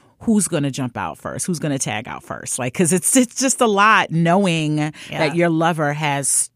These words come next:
Speaker 1: two or three other lovers, you know? Um,
Speaker 2: Well, I'm Team Opal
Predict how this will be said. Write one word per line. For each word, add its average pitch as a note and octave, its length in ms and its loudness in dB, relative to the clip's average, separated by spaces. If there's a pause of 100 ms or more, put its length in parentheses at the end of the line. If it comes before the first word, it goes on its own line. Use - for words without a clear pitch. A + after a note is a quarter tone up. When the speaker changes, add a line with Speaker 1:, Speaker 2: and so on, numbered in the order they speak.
(120)
Speaker 1:
two - 200 0
or D3 60 2
three D3 240 -4
other G#2+ 180 -8
lovers, C#3 560 -2
you D3 100 0
know? D3 520 0
Um, D3+ 400 2
Speaker 2:
Well, D3 100 2
I'm F3+ 220 0
Team D3 300 -8
Opal B2+ 440 -12